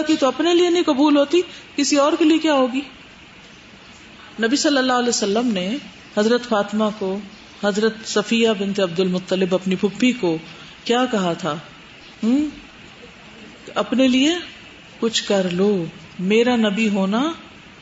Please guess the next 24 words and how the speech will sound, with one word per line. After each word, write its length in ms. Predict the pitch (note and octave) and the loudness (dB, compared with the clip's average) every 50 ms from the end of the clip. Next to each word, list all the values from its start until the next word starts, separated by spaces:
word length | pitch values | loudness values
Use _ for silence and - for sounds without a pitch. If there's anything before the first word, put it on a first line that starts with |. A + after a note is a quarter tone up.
| - - - - A3+ - - - - - - - - - - - - - - - - | -20 -20 -20 -20 -20 -18 -18 -18 -16 -16 -16 -16 -16 -16 -16 -16 -16 -16 -16 -14 -8
سلو 500 | - - - - B3+ C4 C4 C4 B3 A#3 | -6 -4 -2 0 0 2 2 2 2 2
من 200 | G#3 G#3 G3+ G3 | 2 2 0 0
مالی 520 | G3 G3 G#3 A3 A3+ A3+ A3 G#3+ G#3 G3 F3+ | 0 0 0 0 0 0 0 0 -2 -2 -2
ما 220 | F#3 F#3 F3+ F3+ | -2 -2 -2 -2
شئتم، 600 | E3 - - - - A#4 - - - G#3+ F#3+ E3+ E3+ D#3+ - - - - - - - - - - - - - - - - - - - - - | -2 -2 -2 -2 -2 -4 -4 -2 -2 0 0 -2 -6 -8 -12 -18 -20 -20 -20 -20 -20 -20 -20 -20 -20 -20 -20 -20 -20 -20 -20 -20 -14 -6 0
میرے 260 | G3 A3 B3 B3+ C4 | 2 2 4 4 2
مال 320 | A3+ G#3+ G#3 G#3+ A#3 B3 | 2 2 2 2 0 0
میں 140 | B3+ B3 B3 | 2 0 0
سے 140 | B3 C4+ C4 | 0 0 0
جو 180 | G3 A#3+ C4+ D4 | 2 2 2 4
لینا 280 | C#4+ D4+ D4 D4+ D#4 | 4 4 4 2 0
چاہتے 280 | D4+ D4+ D4+ D4+ E4 D#4 | 0 -2 -2 0 0 2
لے 160 | B3 A#3 A3+ | 2 4 2
لو، 120 | A3 G#3 | 2 2
مانگ 320 | F#3+ F#3+ G3+ A3+ C4 C#4+ B3 | 0 2 2 2 2 4 4
لو 120 | B3 A3+ | 4 2
مجھ 200 | G3+ F3+ E3 - | 2 0 -4 -6
سے، 160 | - - D#3+ D3 - - - - - - - - - - - - - | -4 -4 -6 -6 -6 -12 -20 -20 -20 -20 -20 -20 -20 -20 -20 -12 -4
لیکن 340 | F3+ G3+ G#3+ G#3 B3 A#3+ A#3+ - - | 0 0 0 0 0 -2 -4 -4 -2
اللہ 360 | F#3+ F#3+ G3+ A3 A#3 A#3+ A3+ | -2 0 0 0 0 -2 -2
کے 80 | A3 G#3 | -2 -2
ہاں 180 | G3+ G#3 G#3 | -2 0 0
میں 140 | G3+ G3+ F#3+ F#3+ | 0 -2 -2 -2
تمہیں 280 | G3 F#3+ F#3 G3+ A3+ | -4 -6 -4 -4 -6